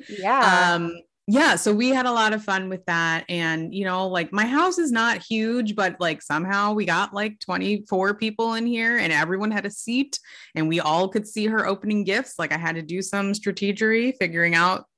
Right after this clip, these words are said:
Speaker 2: where everyone was sitting.
Speaker 1: Mm-hmm.
Speaker 2: Um, but yeah, it, it ended up being really nice. We had so much food, like, so much. We've been eating, like, you know, we had
Speaker 1: Leftovers.
Speaker 2: bagels. We made, like, a bagel bar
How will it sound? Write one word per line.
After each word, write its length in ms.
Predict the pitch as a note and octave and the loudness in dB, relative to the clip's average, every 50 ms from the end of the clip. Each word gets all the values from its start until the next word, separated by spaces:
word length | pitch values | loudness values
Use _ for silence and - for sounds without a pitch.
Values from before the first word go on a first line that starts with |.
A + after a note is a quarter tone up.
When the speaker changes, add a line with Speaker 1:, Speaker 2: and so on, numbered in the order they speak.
| _ _ - | _ _ -8
Speaker 2:
where 220 | F#3+ E3+ F3+ F#3+ | -4 0 2 2
everyone 400 | F#3+ G3 G3 G3+ G3+ G#3 G3+ G#3 | 2 2 0 0 -2 -2 -2 -2
was 180 | G3 F#3+ F#3 - | -2 -4 -4 -4
sitting. 380 | - A3+ A#3 B3 C4+ D4+ F4 | -2 -2 0 0 0 0 0
Speaker 1:
Mm-hmm. 640 | - G3 F#3+ G#3+ G#3 G3 G3+ G3+ G3+ _ _ - F#3 | 0 0 0 0 0 0 -2 -2 -6 _ _ 0 2
Speaker 2:
Um, 440 | F3+ F3 E3+ E3+ E3 E3 E3 F3 F3 | 4 4 4 2 2 0 -4 -6 -4
but 220 | E3+ G3 F#3 F3+ F#3 | 0 0 0 2 2
yeah, 280 | G3+ F3+ D#3+ D3+ - - | 2 2 2 2 2 0
it, 260 | G#3 A3 A3 G3+ G#3 | 0 0 0 0 0
it 120 | A#3+ C#4 C#4 | 0 2 2
ended 220 | C#4+ C#4+ C#4 C#4 | 2 2 2 2
up 140 | C4+ B3 G#3 | 0 0 -2
being 180 | A#3+ A3+ G#3+ | -2 -4 -2
really 240 | G#3 G3 F#3+ F#3 F3+ | -2 -2 -2 -2 -2
nice. 240 | F3+ F3 E3+ E3+ - | -2 -2 -4 -4 -4
We 60 | G3 | -4
had 120 | F#3+ F3 E3+ | -4 -4 -6
so 320 | - - - F3 E3+ E3+ | -6 -4 -2 -2 0 0
much 300 | E3+ D#3+ D#3+ - - - | -2 -2 -4 -6 -10 -10
food, 360 | - D3+ C#3+ C#3 C#3 C#3 C#3 - - | -6 -4 -2 -2 -2 -2 -4 -6 -8
like, 160 | D#3 C#3+ - - _ _ _ | -10 -12 -12 -16 _ _ _
so 240 | - - - E3+ D#3 | -6 -2 2 2 4
much. 220 | D#3 E3+ F3 F#3 | 4 6 4 4
We've 280 | F3 F3+ G#3 A3 G#3+ G3+ | 6 6 6 6 6 6
been 120 | G#3 F#3+ | 4 2
eating, 360 | G3 - F3+ F3 F3 E3+ E3 E3 | 2 2 4 4 4 4 4 4
like, 260 | D#3+ D3+ D3 - - _ - - - - _ - | 4 2 2 0 -2 _ -14 -14 -14 -14 _ 2
you 120 | G3 G3+ | 4 4
know, 100 | F#3+ F3+ | 6 6
we 100 | F3 F#3 | 6 6
had 180 | F#3+ G3 F#3 F3 | 6 6 6 4
Speaker 1:
Leftovers. 360 | E3+ E3 D#3+ F3 F3 F3 F3+ | 4 2 2 2 2 2 2
Speaker 2:
bagels. 20 | |
We 60 | G#3+ A3 A3 A3 | 4 4 4 6
made, 60 | G#3+ | 6
like, 160 | A3+ G#3+ G#3 | 4 4 4
a 60 | G#3 G3+ | 2 0
bagel 420 | G#3 F#3 E3+ D#3+ D#3+ E3+ F3+ F#3 | 2 0 0 0 0 0 0 0
bar 460 | F3+ F#3 F#3 F#3 F#3+ G3 G3+ G#3 G#3 | 0 -2 0 0 0 0 -2 -4 -6